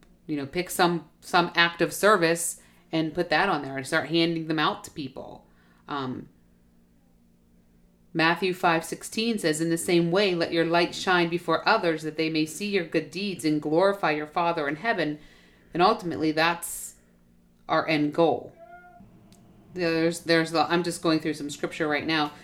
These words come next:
"Do not withhold good from those to whom it is due when it is in your power to act." And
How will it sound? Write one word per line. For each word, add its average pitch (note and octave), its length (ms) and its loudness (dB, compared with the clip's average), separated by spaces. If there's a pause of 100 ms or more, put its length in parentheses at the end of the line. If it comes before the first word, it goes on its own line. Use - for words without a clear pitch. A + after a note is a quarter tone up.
(140)
"Do F#3+ 100 4
not F#3+ 240 6
withhold F#3+ 600 2
good F3+ 400 4 (320)
from F3 240 2
those D#3+ 440 2 (140)
to F3+ 120 -4
whom D3+ 340 0
it D3 100 -4
is D#3+ 160 -4
due B2+ 420 -4 (280)
when E3 180 4
it D3 120 0
is E3 280 2
in E3 220 6
your F#3 180 6
power D#3+ 680 0 (160)
to - 200 -8
act." - 460 -6 (560)
And D#3 420 0